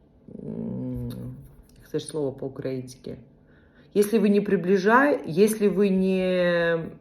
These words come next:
приближаєте будущее, мається на увазі, що ви знаєте, що ви хочете, то воно все рівно до вас приблизиться, тільки яке? Якесь. Да? Пам'ятаєте, як Аліса питала там у когось зайця: «А куди мені йти?» А він,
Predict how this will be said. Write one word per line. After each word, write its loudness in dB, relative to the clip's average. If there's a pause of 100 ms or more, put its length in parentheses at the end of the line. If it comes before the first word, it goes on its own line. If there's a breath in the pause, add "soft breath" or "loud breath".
приближаєте 2
будущее, -6
мається 0
на 2
увазі, 2
що -4
ви -2
знаєте, -2
що -8
ви -6
хочете, -8 (360 loud breath)
то 0
воно 4
все 2
рівно 6
до 6
вас 6
приблизиться, 0
тільки -4
яке? 2
Якесь. 0 (840)
Да? 2
Пам'ятаєте, 2
як 0
Аліса 0
питала -8
там -10
у -10
когось -6
зайця: -4 (1000 soft breath)
«А -4
куди 4
мені 2
йти?» -4
А -4
він, -6